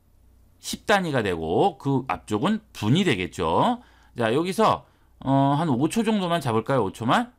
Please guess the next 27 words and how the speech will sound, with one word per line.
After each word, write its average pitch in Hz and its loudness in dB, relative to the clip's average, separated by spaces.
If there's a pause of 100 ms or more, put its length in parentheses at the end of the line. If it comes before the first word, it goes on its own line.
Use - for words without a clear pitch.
(100)
자, 92 -2
오 123 -2
초 175 -4
잡았어요? 151 0 (220)
완료. 143 0 (1900)
그러면 98 2 (320)
이게 90 -4
오 95 -6
초 - -6
팔삼으로 131 -4
바뀌었네요. 73 -6
그죠? 85 -2 (200)
자, 147 -2
그 185 -4
다음 160 0 (100)
두 120 -6
번째. 120 -2 (640)
자, 95 4
이거는 185 0 (1000)
삼 285 0
초죠. 175 2 (180)
예, 107 0
이 170 0
부분은 135 0 (160)
삼 240 -2
초 262 -2
부분입니다. 139 2